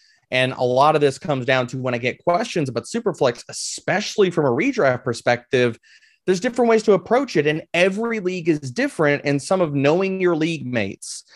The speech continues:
and some of the awesome tools we have over at Fantasy Pros, like our draft intel, which basically you sync your league and you can kinda see what people's tendencies have been over the last few years, what, how they draft, what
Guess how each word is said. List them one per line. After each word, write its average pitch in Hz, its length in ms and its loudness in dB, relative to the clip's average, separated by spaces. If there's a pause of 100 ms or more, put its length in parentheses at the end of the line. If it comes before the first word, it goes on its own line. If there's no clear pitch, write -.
(220)
and 131 360 4
some 170 140 2
of 160 60 2
the 147 160 2 (100)
awesome 139 320 2
tools 147 280 -4
we 143 80 4
have 135 120 4
over 117 220 4
at 113 60 -6
Fantasy 175 340 -2
Pros, 127 260 -2
like 127 120 -8
our 120 80 0
draft 135 340 0
intel, 120 600 0 (320)
which 147 220 0
basically 147 340 2
you 135 200 -4
sync 151 380 -2
your 156 100 2
league 139 320 2
and 120 120 -2
you 143 100 -2
can 143 100 -8
kinda 127 280 -4
see 175 440 -2
what 123 420 2 (120)
people's 147 380 -2
tendencies 135 640 -2
have 110 220 0
been 143 340 2
over 151 200 2
the 156 60 0
last 151 340 2
few 180 120 -6
years, 208 560 -4 (500)
what, 139 420 2
how 139 220 0
they 165 160 4
draft, 127 460 4
what 127 280 2